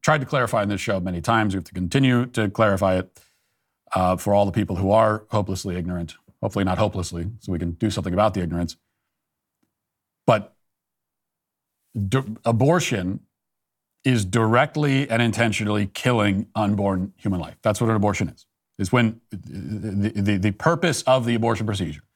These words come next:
is to kill the life in the womb. And there's no other purpose. It's just directly killing the life.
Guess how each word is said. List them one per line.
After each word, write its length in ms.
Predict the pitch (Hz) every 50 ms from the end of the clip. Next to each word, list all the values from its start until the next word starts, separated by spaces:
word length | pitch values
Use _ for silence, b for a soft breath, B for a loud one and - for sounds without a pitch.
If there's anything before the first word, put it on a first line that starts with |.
| _ _ _ _ _ _ _ _ _
is 200 | 127 123 - 120 -
to 120 | - 120
kill 640 | 98 - - 135 131 123 113 113 110 110 110 - _
the 100 | 110 107
life 260 | 104 104 104 98 -
in 60 | 95
the 60 | 95
womb. 200 | 87 82 - - _ _ _ _ _ _ _ _ _ -
And 80 | 107
there's 160 | 104 104 98
no 140 | 113 127 131
other 100 | 123 120
purpose. 400 | 107 131 113 - - - - -
It's 220 | 104 87 - - - _ _
just 200 | - - - -
directly 480 | 110 98 101 123 120 - - 113 101
killing 280 | 92 98 87 87 82 78
the 60 | 87
life. 140 | 80 -